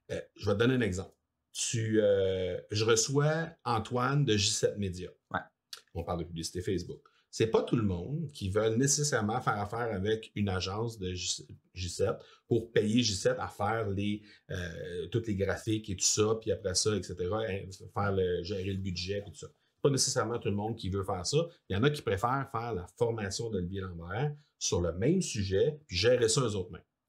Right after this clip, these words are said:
Speaker 2: Ouais.
Speaker 1: Sur le sujet de la publicité Facebook, je pourrais très bien dire, si jamais ça vous intéresse de travailler avec Antoine, allez à tel endroit, puis travaillez avec Antoine. Si jamais vous voulez le faire vous-même, ben, passez par La Tranchée,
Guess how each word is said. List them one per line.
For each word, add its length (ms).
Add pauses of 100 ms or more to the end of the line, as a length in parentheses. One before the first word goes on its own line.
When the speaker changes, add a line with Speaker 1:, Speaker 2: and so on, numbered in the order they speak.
(140)
Speaker 2:
Ouais. 80 (580)
Speaker 1:
Sur 440
le 120
sujet 360
de 60
la 80
publicité 420
Facebook, 460
je 80
pourrais 260
très 180
bien 260
dire, 440 (260)
si 260
jamais 300
ça 180
vous 220
intéresse 840 (340)
de 460 (100)
travailler 460
avec 180
Antoine, 640 (520)
allez 220
à 80
tel 160
endroit, 380
puis 160
travaillez 320
avec 180
Antoine. 400 (220)
Si 180
jamais 180
vous 60
voulez 180
le 60
faire 300
vous-même, 500 (540)
ben, 100
passez 340
par 140
La 140
Tranchée, 640